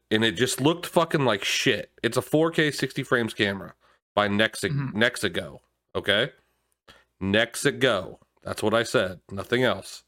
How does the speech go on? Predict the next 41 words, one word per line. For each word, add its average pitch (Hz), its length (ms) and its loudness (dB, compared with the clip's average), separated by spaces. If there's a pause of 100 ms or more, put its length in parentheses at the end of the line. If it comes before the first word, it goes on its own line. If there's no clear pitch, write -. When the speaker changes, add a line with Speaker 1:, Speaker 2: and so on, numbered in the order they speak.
Speaker 2:
<laughs> - 300 2 (560)
Speaker 1:
And 110 560 2 (520)
it, 135 340 0 (720)
it 156 140 0
looks 175 220 2
like 151 120 0
shit, - 380 2
so 131 100 2
I 123 60 4
was 117 100 0
like, 123 100 2
"Whatever," 143 240 2
I 107 60 0
threw 139 160 0
it 139 60 2
in 101 60 -2
the 113 60 2
drawer. 123 240 2
Well, 104 120 4
I 107 80 2
grabbed 151 320 2
it 117 100 -2
the 107 80 4
other 95 220 2
night 95 340 0 (540)
because 107 260 0
somebody 123 320 2
was 101 160 2
talking 107 260 2
about 101 200 2
needing 101 200 2
a 92 40 0
camera. 110 300 2
I - 20 4
was 87 100 0
gonna 95 160 -2
send 135 240 0
it 98 120 -2
to 95 160 0
him, 90 200 -6
right? 98 240 2